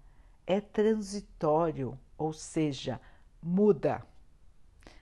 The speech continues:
Muda a cada encarnação. Nós não trazemos nada e nós não levaremos nada do plano terreno.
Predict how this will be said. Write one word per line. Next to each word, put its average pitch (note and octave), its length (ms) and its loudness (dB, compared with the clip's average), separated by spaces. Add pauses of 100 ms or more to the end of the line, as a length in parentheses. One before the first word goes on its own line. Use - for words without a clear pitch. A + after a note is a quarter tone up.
(140)
Muda G#3+ 480 2
a F#3+ 200 -2
cada G3+ 360 4
encarnação. G3 920 -2 (1300)
Nós A3 420 2
não F#3+ 200 0
trazemos D3+ 800 -2
nada A3 600 0 (520)
e G#3+ 100 -4
nós G#3+ 300 0
não A3+ 200 0
levaremos A3+ 800 2
nada D#3 680 0 (220)
do E3 120 -2
plano C#3 400 -2
terreno. B2+ 680 -4